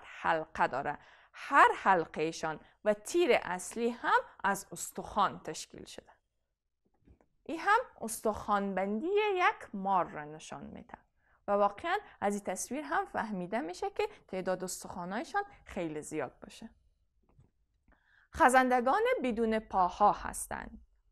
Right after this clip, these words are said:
بله، مارها پا ندارن، بلکه ای که بر روی سطح زمین توسط خزیدن یا کش کردن خودشان حرکت می‌کنن.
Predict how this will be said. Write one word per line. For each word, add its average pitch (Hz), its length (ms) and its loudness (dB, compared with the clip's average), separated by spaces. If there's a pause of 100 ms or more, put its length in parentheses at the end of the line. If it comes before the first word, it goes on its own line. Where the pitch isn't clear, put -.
(120)
بله، 175 340 0
مارها 190 520 -4
پا 202 360 -4
ندارن، 254 600 0 (300)
بلکه 240 360 -2
ای 381 120 0
که 415 160 -4
بر 190 220 -2
روی 165 300 -6
سطح - 440 -10 (240)
زمین 440 340 -2 (260)
توسط 190 600 -6
خزیدن 165 640 -6
یا 165 120 -8
کش - 340 -12
کردن 208 280 0 (140)
خودشان 440 380 0 (260)
حرکت 170 480 0 (100)
می‌کنن. - 360 -16